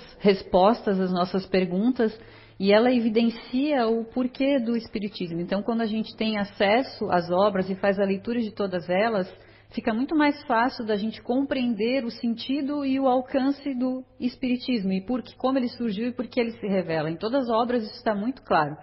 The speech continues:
Mas lá no prefácio do Evangelho segundo o Espiritismo, ele tem um trechinho que ele fala assim: "Os Espíritos do Senhor, que são as vozes dos céus, qual imenso exército que se movimenta ao receber as ordens do seu comando,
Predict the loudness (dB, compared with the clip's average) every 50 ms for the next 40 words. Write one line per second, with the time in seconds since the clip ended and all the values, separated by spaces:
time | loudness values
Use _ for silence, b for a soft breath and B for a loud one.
0 | B B B B B B B B B -2 0 2 4 4 4 4 2 0 0 -2
1 | -2 0 0 0 0 0 -2 -2 -2 0 0 0 -2 -4 -2 0 0 0 0 -2
2 | -4 -8 -6 -6 -8 -8 -8 -8 -6 -6 -6 -6 -6 -4 -2 0 0 0 0 -2
3 | -4 b b b b b -12 -8 -4 -4 -4 -2 0 0 0 0 0 -2 -4 -2
4 | -2 -4 -4 -2 0 0 0 0 0 -4 -8 -10 -10 -10 -12 -14 _ _ _ _
5 | b b b b b b b b -4 -2 -2 -4 -4 -2 -4 -2 -2 -4 -4 -6
6 | -6 -6 -4 -4 -2 -2 -2 0 0 0 0 0 -2 -4 -10 -14 -12 -10 -8 -6
7 | -4 -2 -2 -2 -2 -2 -2 0 0 2 2 0 -2 -4 -6 -8 -10 -6 -4 -2
8 | 0 0 0 -2 -4 -8 -14 -20 -20 b b b b b b b 2 2 2 2
9 | 2 2 2 0 0 -2 -2 -4 -2 0 0 2 2 2 0 -4 -10 -12 -10 -8
10 | -10 -10 -10 _ -4 -4 -4 -2 -2 -2 -2 -2 -2 -4 -4 -2 -2 -2 -2 0
11 | 0 0 0 -2 -2 -2 -4 -2 0 0 2 2 0 2 0 0 0 0 0 -2
12 | -2 -2 -4 -6 -6 -6 -6 -4 -2 -2 -2 -2 -2 -2 -2 -2 -2 -2 -4